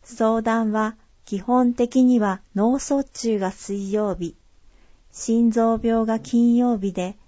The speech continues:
予約制としています。予約の受付は平日九時から十六時で行っていますので、お気軽にご相談ください。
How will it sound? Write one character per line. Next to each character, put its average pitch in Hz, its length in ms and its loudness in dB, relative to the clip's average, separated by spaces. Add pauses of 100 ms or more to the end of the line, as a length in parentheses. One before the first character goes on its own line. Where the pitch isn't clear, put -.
(280)
予 185 120 0
約 233 240 -2
制 254 280 0
と 254 160 -2
し - 120 -8
て 240 160 0
い 233 100 2
ま 226 180 0
す。 - 220 -18 (1120)
予 208 140 4
約 262 340 2
の 269 200 4
受 269 200 -2
付 254 300 -4
は 240 260 0 (280)
平 233 360 0
日 220 420 -6 (220)
九 262 120 -2
時 262 200 -6
か 185 220 -6
ら 185 200 -4 (280)
十 247 320 -2
六 262 260 -2
時 226 140 -4
で 220 60 0
行 190 240 -2
っ 214 220 0
て 214 140 -4
い 214 140 2
ま 226 160 0
す - 140 -10
の 190 140 -4
で、 175 200 -8 (420)
お 202 80 -2
気 240 220 -4
軽 247 260 4
に 247 160 6
ご 185 140 -2
相 233 320 2
談 240 240 4
く 240 120 -4
だ 240 140 0
さ 233 220 -4
い。 220 100 -8